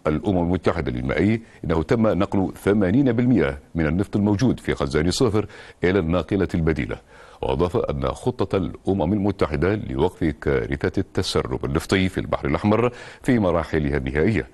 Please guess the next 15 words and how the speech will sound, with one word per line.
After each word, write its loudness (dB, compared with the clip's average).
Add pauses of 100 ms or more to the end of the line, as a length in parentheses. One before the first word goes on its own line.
(360)
ومع 0
كل 0 (100)
برميل 0
نفط 0 (200)
يتم 2
ضخه 0 (320)
من 2
الخزان 0
يتضاءل 2
التهديد 0
بحدوث 0
كارثة، 0 (180)
ويصبح -2 (320)
مستقبل -2
الصيادين 0